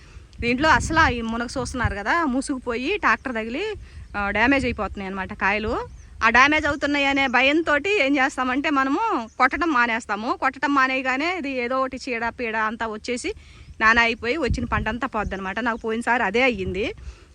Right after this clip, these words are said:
డాక్టర్ గారిని అడిగితే, "లేదమ్మా, పది రోజులకు ఒకసారైనా కొంచెం లైట్గా స్ప్రేయింగ్ అయితే పడాలి" అని అన్నారు. ఇప్పటివరకు అయితే అలాగే చేశాను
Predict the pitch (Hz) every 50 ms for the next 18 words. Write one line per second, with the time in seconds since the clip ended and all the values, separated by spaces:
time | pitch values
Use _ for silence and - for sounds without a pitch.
0 | - - 220 220 262 - 277 277 269 262 262 247 247 240 262 262 320 339 427 440
1 | 403 330 254 247 247 247 247 240 233 240 - 214 - 220 208 220 233 233 220 240
2 | 226 214 220 - 226 202 - - - - 254 247 262 262 240 233 240 - - -
3 | - - 208 214 - 285 277 269 277 - - 226 226 233 254 254 240 220 214 -
4 | - - 214 202 208 208 214 214 220 196 185 190 190 185 190 196 254 392 508 508
5 | - - - - - - - - - 262 269 277 269 285 - 285 - - 311 277
6 | 254 254 262 269 - - - 269 277 - 311 247 220 226 277